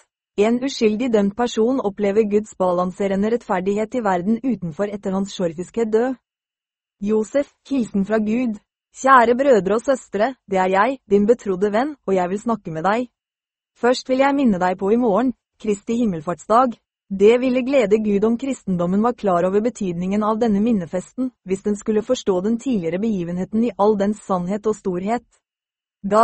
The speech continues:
ville også disse kristne vært mer takknemlige. Men tenk på holdningen som kristne har i dag til denne feiringen i morgen. De tenker ikke på sannhetsinnholdet, på omfanget av det som ble vist til disse menneskene den gang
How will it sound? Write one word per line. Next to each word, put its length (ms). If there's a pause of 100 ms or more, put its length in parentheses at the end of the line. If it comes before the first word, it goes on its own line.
ville 160
også 240
disse 320
kristne 400
vært 240
mer 160
takknemlige. 640 (340)
Men 240
tenk 320
på 160
holdningen 480
som 160
kristne 480
har 80
i 80
dag 280
til 160
denne 200
feiringen 440
i 40
morgen. 380 (180)
De 160
tenker 480
ikke 180
på 140
sannhetsinnholdet, 880 (160)
på 180
omfanget 540
av 140
det 160
som 120
ble 140
vist 260
til 140
disse 240
menneskene 480
den 180
gang 220